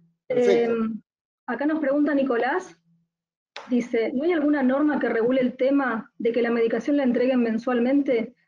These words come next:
Speaker 2: Cosa que para una persona que toma medicación de por vida es bastante tedioso".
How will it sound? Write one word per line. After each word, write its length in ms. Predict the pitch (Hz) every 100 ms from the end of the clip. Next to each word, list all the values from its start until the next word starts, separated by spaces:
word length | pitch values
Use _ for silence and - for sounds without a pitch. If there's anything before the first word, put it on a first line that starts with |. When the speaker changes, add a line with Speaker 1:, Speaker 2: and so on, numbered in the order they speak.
| _ _
Speaker 2:
Cosa 240 | 247 254
que 100 | 226
para 140 | 226
una 160 | 247 247
persona 340 | 233 226 262
que 80 | 226
toma 160 | 226 240
medicación 440 | 240 226 233 262
de 80 | 247
por 160 | 233 233
vida 180 | 262 240
es 60 |
bastante 400 | 226 - 247 240
tedioso". 720 | 226 208 233 269 285 247 247